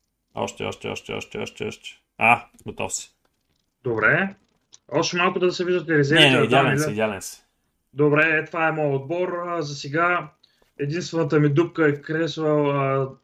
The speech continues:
Speaker 2: предполагам, а, няма да играе, но за всеки случай го сложих, защото другите са батак. А, под батак имам предвид, ако единия ми е контузен, а, нямах трансфер да го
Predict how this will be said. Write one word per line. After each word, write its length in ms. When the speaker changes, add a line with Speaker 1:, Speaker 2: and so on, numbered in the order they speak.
Speaker 2:
предполагам, 680
а, 320
няма 240
да 140
играе, 320
но 140
за 80
всеки 220
случай 240
го 60
сложих, 300
защото 480
другите 280
са 80
батак. 420
А, 640
под 200
батак 400
имам 260
предвид, 360
ако 540
единия 300
ми 100
е 80
контузен, 640
а, 180
нямах 320
трансфер 400
да 140
го 160